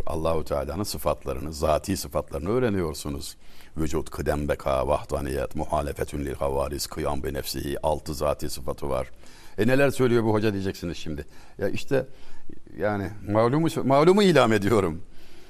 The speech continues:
"E ne güzel vasiyetimize de koyduk," dedik ki, "Şu kitabı okuyun gençler," dedik. Web sayfamda var vasiyetim.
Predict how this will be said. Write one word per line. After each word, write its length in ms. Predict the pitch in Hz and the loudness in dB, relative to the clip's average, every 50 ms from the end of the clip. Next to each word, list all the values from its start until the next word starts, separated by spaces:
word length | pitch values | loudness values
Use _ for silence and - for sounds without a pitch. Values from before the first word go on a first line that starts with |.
| - - - - | -16 -18 -12 -6
"E 100 | - 104 | -4 0
ne 80 | 117 127 | 0 2
güzel 280 | 123 117 113 120 107 | 2 4 4 4 4
vasiyetimize 580 | 107 110 101 - 113 110 - 110 110 104 107 104 | 4 2 2 4 2 2 4 4 2 4 4 4
de 80 | 101 101 | 2 2
koyduk," 440 | - - 104 95 90 95 92 - | 2 4 4 4 4 2 -2 0
dedik 240 | - 95 87 90 - | -2 0 0 0 -2
ki, 100 | - 82 | -4 -6
"Şu 140 | - - 90 | -6 -6 -8
kitabı 260 | - 90 - 90 85 | -8 -4 -2 -2 0
okuyun 360 | 80 78 - - 92 90 92 | 0 -2 0 0 0 2 4
gençler," 440 | 90 92 92 - - - 90 85 80 | 4 2 2 2 2 4 4 4 4
dedik. 360 | 80 82 82 82 - - - - - - - - - - - - | 2 0 0 0 0 -2 -4 -6 -6 -10 -12 -12 -14 -16 -8 -2
Web 140 | - 92 90 | 0 0 0
sayfamda 580 | - - 90 85 82 - 80 80 76 80 82 85 | 0 0 0 0 0 0 -2 -2 -2 -2 0 0
var 140 | 104 123 | 0 0
vasiyetim. 640 | 147 147 139 123 - - 110 95 - - 90 82 | 2 2 0 0 2 2 2 2 2 0 -4 -4